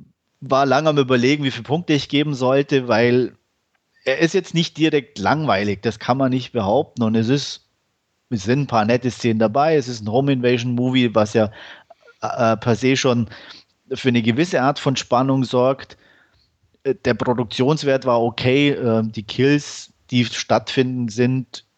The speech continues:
in Ordnung, ohne extrem blutig oder sonst was zu sein. Deswegen gab's auch eine F S K sechzehn bei uns. Aber es ist auch nichts dabei, was ihn irgendwo über die Masse hebt. Und wer zum Beispiel,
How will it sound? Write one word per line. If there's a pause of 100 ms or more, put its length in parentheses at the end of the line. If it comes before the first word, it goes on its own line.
in
Ordnung,
ohne
extrem
blutig
oder
sonst
was
zu
sein.
Deswegen
gab's
auch
eine
F
S
K
sechzehn
bei
uns. (1700)
Aber
es
ist
auch
nichts
dabei,
was
ihn
irgendwo
über
die
Masse
hebt.
Und
wer
zum
Beispiel,